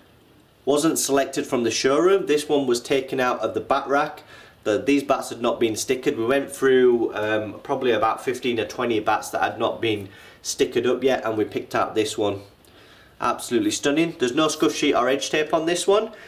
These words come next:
And you've got one, two, three, four,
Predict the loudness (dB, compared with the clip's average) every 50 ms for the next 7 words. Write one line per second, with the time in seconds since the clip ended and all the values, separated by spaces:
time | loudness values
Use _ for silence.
0 | -20 -20 -20 -10 -4 -2 0 0 0 -2 -4 -6 -8 -2 0 0 0 2 2 2
1 | 2 4 2 0 -4 -6 -2 0 2 2 2 2 0 -4 -6 -2 2 2 4 4
2 | 2 -2 -4 -6 -2 0 2 2 2 0 -2